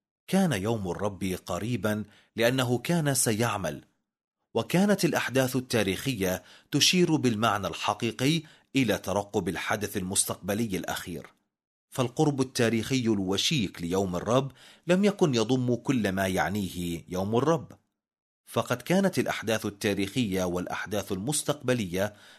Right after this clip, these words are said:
تعملان معا بصورة ديناميكية، لأنهما كانا معا يوم الرب. نهاية الاقتباس.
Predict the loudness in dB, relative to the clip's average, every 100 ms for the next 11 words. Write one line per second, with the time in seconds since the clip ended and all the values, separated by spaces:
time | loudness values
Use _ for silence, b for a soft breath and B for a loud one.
0 | B 0 0 0 2 2 2 0 0 0
1 | -2 -2 0 2 2 0 -2 -2 -2 -2
2 | -2 -4 -2 -2 2 2 2 B B _
3 | -4 -2 -2 -4 -4 -2 -2 -2 -4 -2
4 | -2 -2 -2 -2 0 -2 -4 -10 _ -4
5 | -2 0 -2 -4 -6 -8 -18 _ _ _
6 | _ -8 -2 -2 -2 -8 -14 -12 -10 -8
7 | -8 -10